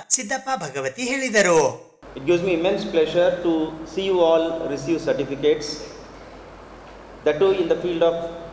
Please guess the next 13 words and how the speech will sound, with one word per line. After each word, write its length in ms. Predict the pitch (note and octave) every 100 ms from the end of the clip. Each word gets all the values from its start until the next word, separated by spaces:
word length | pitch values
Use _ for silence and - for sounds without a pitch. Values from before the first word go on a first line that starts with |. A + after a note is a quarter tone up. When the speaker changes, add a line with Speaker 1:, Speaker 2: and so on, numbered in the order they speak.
| -
Speaker 2:
technology. 540 | C#3+ D3 D3+ C3+ C3+ D3+ C3+ - - - - - - - - - - - - -
I'm 120 | C#3+
very 180 | D#3+ E3+
happy, 300 | D#3 D#3 F3+
and 180 | E3+ D#3 B2+
at 120 | C#3
the 60 | D3+
outset 280 | D3+ F#3 F3
I 80 |
congratulate 640 | D#3 D3 C#3+ D#3 D#3+ E3 D#3
all 160 | D3+
the 120 | F3+
students, 400 | F3+ E3+ E3 E3+